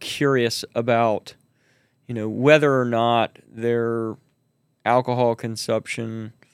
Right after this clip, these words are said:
um, is self-medicating or if it's, you know, quote unquote, taking the edge off, which, you know, could arguably be a form of self-medication. Um, you know, healthy forms of alcohol use, if that's such a thing. But can you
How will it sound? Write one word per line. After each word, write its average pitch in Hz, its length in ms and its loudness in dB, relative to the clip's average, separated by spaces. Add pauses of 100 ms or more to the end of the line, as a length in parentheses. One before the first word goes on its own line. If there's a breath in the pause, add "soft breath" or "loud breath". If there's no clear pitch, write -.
(380 soft breath)
um, 110 640 -10
is 117 220 -4
self-medicating 127 1200 0
or 113 240 -4
if - 160 -10
it's, - 440 -8 (140)
you 113 120 -14
know, 76 320 -12
quote 127 260 2
unquote, 123 460 2
taking 123 400 0
the 120 80 0
edge 117 260 4
off, 120 340 4
which, 117 360 -4
you 120 100 -8
know, 113 160 -4
could 117 140 -6
arguably 113 520 -2
be 120 160 0
a 120 120 2
form 123 320 -2
of 127 100 -4
self-medication. 127 1040 -2 (640 soft breath)
Um, 120 460 -2 (880)
you 139 80 -8
know, 117 140 -2
healthy 131 380 0
forms 120 400 -4
of 113 120 -4
alcohol 113 440 -2
use, 113 360 -6
if 113 120 -12
that's 113 280 -8
such - 260 -8
a 110 60 -14
thing. 117 420 -10
But 113 160 -6 (480 loud breath)
can 160 200 0
you 220 260 2